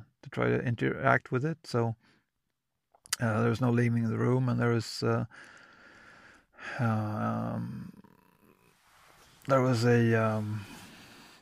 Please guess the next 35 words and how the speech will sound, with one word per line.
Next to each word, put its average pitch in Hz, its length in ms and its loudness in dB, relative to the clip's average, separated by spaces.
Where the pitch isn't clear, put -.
like 120 220 -2
a 110 80 2
kind 117 260 0
of, 104 320 -2
um, 104 440 -4
altar 113 600 4
with 113 180 -2
a 113 300 4
big 113 360 0
dragon 135 380 6
skull 143 440 0
in 139 60 -4
the 143 60 -4
middle 143 260 0
and, 131 180 -4
and, 123 280 -4
uh, 120 200 -2
eight - 520 -4
heads 139 500 -2
on 123 140 -6
the 123 80 -8
sides, 127 520 -2
each - 320 -10
having 117 200 0
a 117 60 -2
name, 123 440 0
uh, 127 200 0
of 120 120 -2
a 120 40 -2
character. 123 500 0
And, 113 420 0
uh, 117 360 0
it - 120 -6
seemed 117 320 0
like 117 400 -4